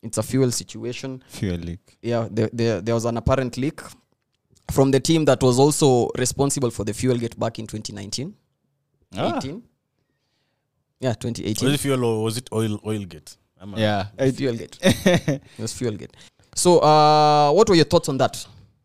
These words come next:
Speaker 2: Uh, um, me, I usually want guys to race and, and, and, and, uh, to win in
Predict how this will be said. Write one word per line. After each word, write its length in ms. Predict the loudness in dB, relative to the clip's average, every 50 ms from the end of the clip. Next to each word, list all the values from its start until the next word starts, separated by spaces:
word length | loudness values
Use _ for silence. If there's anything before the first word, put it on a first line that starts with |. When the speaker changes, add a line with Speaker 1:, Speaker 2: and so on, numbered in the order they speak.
| _ _ _ _
Speaker 2:
Uh, 60 | -20 _ _ _ _ _ -14
um, 120 | -14 -14 _ _ _ _ -20 -12 _
me, 160 | -2 0 2
I 40 | 2
usually 320 | 2 0 0 2 2 2
want 260 | 2 2 0 -2 -4 -6
guys 220 | -6 -4 -2 -2
to 120 | -2 -2 2
race 380 | 0 0 0 0 -10 -12 -14 _ -8
and, 300 | -8 -8 -8 -8 -10 -8
and, 260 | -8 -8 -8 -8 -10 -8
and, 300 | -8 -8 -8 -8 -10 -12 -10 -10
and, 200 | -10 -10 -10 -10
uh, 240 | -12 -12 -12 -12 -14 _ -10
to 80 | -8 -2
win 560 | 0 2 2 2 2 0 -2 -4 -6 -10 -14 -18 _ _ _ _ _ _
in 440 | -10 -8 -8 -8 -8 -8 -10 -12